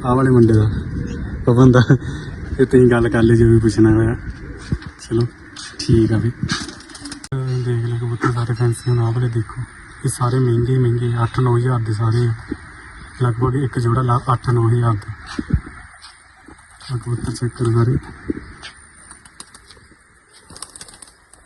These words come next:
ਆਹ ਸਪੈਸ਼ਲ ਕਬੂਤਰ ਚੈੱਕ ਕਰੋ,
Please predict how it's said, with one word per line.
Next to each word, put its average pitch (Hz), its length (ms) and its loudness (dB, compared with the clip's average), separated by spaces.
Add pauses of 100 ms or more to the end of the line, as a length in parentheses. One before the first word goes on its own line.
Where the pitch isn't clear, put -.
(1120)
ਆਹ 143 120 -4
ਸਪੈਸ਼ਲ 123 380 0
ਕਬੂਤਰ 120 300 0
ਚੈੱਕ 117 200 4
ਕਰੋ, 110 180 2